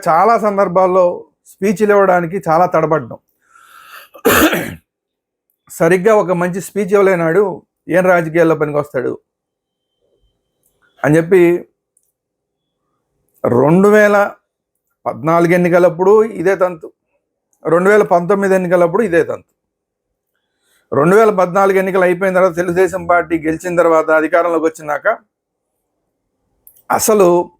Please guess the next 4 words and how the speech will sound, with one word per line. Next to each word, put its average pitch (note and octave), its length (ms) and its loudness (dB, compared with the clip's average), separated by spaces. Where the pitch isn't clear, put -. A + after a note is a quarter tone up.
లోకేష్ని F3 1400 0
మంత్రిగా A3 380 2
తీసుకోవాలని G#3+ 540 0
కొంతమంది F#3 460 0